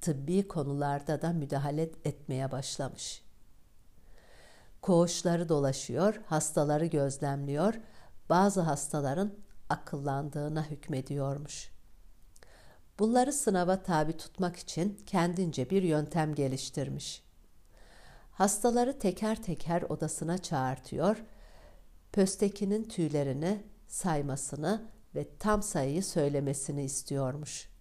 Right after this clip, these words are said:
Eğer hasta, "Ben bunu sayamam, bu çok uzun sürer." derse, hastanın akıllandığına hükmedip hastaneden gönderiyor.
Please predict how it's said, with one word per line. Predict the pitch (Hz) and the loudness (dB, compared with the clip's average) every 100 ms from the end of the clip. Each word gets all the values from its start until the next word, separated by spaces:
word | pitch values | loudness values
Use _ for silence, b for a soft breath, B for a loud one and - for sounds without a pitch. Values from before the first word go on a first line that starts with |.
| - - - - - - - - - | -20 -20 -20 -20 -20 -20 -20 -20 -2
Eğer | 175 180 160 143 | 2 4 4 2
hasta, | 160 156 - - 160 151 b b b b b - - | 2 0 0 0 0 0 b b b b b -6 0
"Ben | 160 170 | 2 2
bunu | 170 175 | 0 0
sayamam, | - 160 180 180 139 - - - - - - | 2 4 4 4 2 -2 -16 -20 -20 -20 -12
bu | - | -4
çok | - 196 190 | 2 2 2
uzun | 147 185 | 2 2
sürer." | 180 170 135 123 - - | 2 0 0 0 -4 0
derse, | 160 185 190 - 143 220 226 B B B | 4 4 4 2 4 4 2 B B B
hastanın | - 151 - 170 170 190 | -4 -2 0 0 0 0
akıllandığına | - 165 - 147 143 143 143 151 165 | -2 -4 -2 2 2 0 0 0 0
hükmedip | 143 165 - 135 - 208 | -2 -4 -4 -2 0 -2
hastaneden | - 147 143 - 143 143 139 151 160 | 0 0 0 0 0 0 -2 -2 0
gönderiyor. | 151 131 131 135 131 135 208 226 | 0 -2 0 -2 0 2 2 2